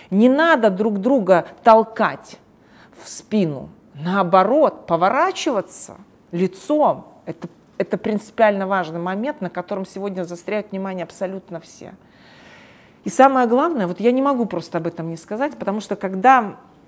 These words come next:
когда ухожу с коллективом, ну, э, очень часто говорю о том, что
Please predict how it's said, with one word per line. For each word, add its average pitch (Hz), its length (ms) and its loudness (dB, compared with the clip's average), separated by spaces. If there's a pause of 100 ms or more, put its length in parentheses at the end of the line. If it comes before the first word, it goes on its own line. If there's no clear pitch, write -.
(840)
когда 196 300 6
ухожу 208 340 0
с - 100 -18
коллективом, 208 800 -2 (160)
ну, 165 640 -6 (480)
э, 147 280 -12
очень 190 280 -6
часто 180 380 -4
говорю 170 300 -2
о 170 40 -2
том, 277 220 -8
что 170 480 -10